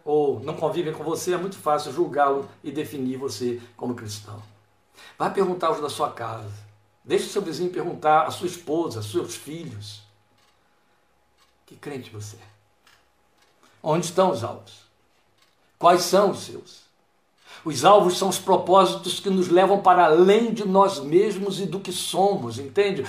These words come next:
O alvo não volta para mim, o alvo é para ele passando por outros antes de a ele chegar.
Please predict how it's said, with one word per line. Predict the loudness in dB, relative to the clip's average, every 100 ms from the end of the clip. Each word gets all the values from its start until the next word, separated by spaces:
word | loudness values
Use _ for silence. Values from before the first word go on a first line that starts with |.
| -4
O | 4 6
alvo | 8 6 4
não | 2
volta | 2 6 6 4
para | 0 -2 -2
mim, | -2 -2
o | 2
alvo | 2 2 0
é |
para | 0 2 4
ele | 6 4
passando | 2 -2 -2 -6 -8
por | -4 -2
outros | 0 -2 -8 -10
antes | -8 -10 -14
de | -12
a | -12
ele | -12 -14
chegar. | -16 -18 -20 -20